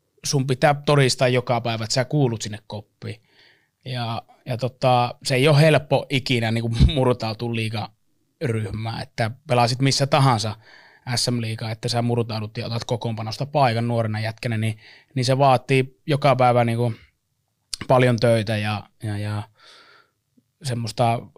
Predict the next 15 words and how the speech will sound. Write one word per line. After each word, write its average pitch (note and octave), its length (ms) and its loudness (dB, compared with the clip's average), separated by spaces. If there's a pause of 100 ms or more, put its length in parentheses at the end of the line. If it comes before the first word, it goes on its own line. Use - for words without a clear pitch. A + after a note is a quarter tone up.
(480)
välillä C3 260 4
joutuu C#3+ 360 4
sietää B2 440 2
asioita A#2 440 -6
paljon A#2+ 440 -10
ja, A#2+ 140 -10 (260)
ja, A#2+ 160 -4
ja A2 200 -2 (1000)
tota, C3 520 -10 (280)
välillä B2 320 -2
on B2+ 100 0
valmentaja B2 600 0
korvan A#2 360 -2
takana B2+ 440 -10
ja A#2 220 -8